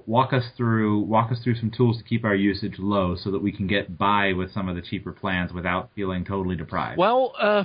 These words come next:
Speaker 2: for one, I, I've noticed a lot of people wind up using a lot of data for G P S. I
Speaker 1: Yeah, that one's a big deal for me,
Speaker 2: Yeah,
Speaker 1: so I'm
Speaker 2: it
Speaker 1: interested in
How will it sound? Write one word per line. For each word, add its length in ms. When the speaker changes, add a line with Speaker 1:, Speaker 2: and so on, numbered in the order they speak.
Speaker 2:
for 120
one, 380
I, 260
I've 100
noticed 340
a 60
lot 160
of 80
people 480
wind 260
up 120
using 320
a 60
lot 160
of 80
data 280
for 80
G 260
P 160
S. 300
I 260
Speaker 1:
Yeah, 120
that 160
one's 140
a 100
big 180
deal 240
for 100
me, 120
Speaker 2:
Yeah, 160
Speaker 1:
so 60
I'm 100
Speaker 2:
it 60
Speaker 1:
interested 400
in 80